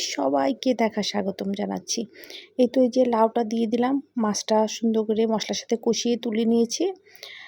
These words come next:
এই যে কষানো হয়ে গেছে, এখন এই ঝোলটা দিয়ে দিলাম আর মাছগুলো দিয়ে দিলাম, দ্রুতই হয়ে যাবে। এদিকে কিন্তু আপনাদের ভাইয়া নামাজ পড়ে চলেও এসছে, রান্নাটা প্রায় শেষ।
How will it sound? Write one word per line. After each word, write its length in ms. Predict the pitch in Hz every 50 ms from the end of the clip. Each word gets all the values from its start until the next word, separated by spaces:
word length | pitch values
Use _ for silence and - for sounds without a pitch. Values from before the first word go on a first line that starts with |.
| - - - - - - _ _ -
এই 80 | 285 262
যে 120 | - 269 269
কষানো 380 | - 240 233 - 240 240 240 226
হয়ে 260 | 220 240 226 226 226
গেছে, 220 | 226 220 214 - 240
এখন 180 | 240 233 240 233
এই 80 | 226 220
ঝোলটা 340 | 202 226 220 220 - 233 220
দিয়ে 200 | 214 226 226 226
দিলাম 260 | 220 240 247 254 285 285 262
আর 80 | 233 214
মাছগুলো 480 | 220 208 185 185 180 190 185 202 214 208
দিয়ে 240 | 180 202 202 208 208
দিলাম, 260 | 185 220 233 269 330 349 - _ _ _ _ _ _ - - _ _ _ -
দ্রুতই 400 | 247 - - 262 - - 294 269 226
হয়ে 180 | 240 254 247
যাবে। 260 | 226 254 247 233 240 285 277
এদিকে 260 | 233 208 226 233 233
কিন্তু 200 | - 254 233 233
আপনাদের 340 | 220 - - 202 190 185 208 196
ভাইয়া 220 | 208 214 214 214
নামাজ 300 | 208 208 202 202 202 196 -
পড়ে 220 | - - 233 226 214
চলেও 360 | - 254 240 208 202 202 208 214
এসছে, 340 | 202 202 - - - - 208 202 220 - - - - - - - _ -
রান্নাটা 360 | 254 254 277 302 320 311 320
প্রায় 300 | 311 - 269 254 240 247
শেষ। 240 | 240 - 254 262